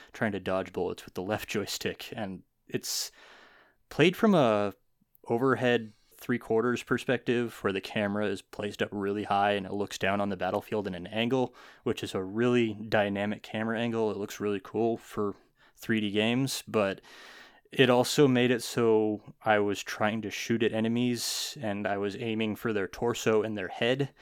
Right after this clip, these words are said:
even though their torso and their head were actually so fa-, high up I couldn't actually hit them,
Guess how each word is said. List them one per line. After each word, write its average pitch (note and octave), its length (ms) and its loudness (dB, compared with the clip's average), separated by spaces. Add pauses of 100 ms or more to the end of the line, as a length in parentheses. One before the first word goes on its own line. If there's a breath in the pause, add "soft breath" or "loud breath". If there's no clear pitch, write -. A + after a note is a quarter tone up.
(320 loud breath)
even G#2 180 -2
though G2+ 100 0
their F#2+ 140 0
torso G#2+ 480 0
and G#2 120 -2
their F#2 120 -4
head G#2 240 -2
were F#2+ 240 -4
actually G#2 640 -2 (720)
so - 260 0
fa-, - 220 -2
high G#2 320 2
up G#2+ 220 0
I G#2+ 60 -2
couldn't G#2 280 -4
actually F#2 260 -10
hit - 240 -6
them, F3+ 300 0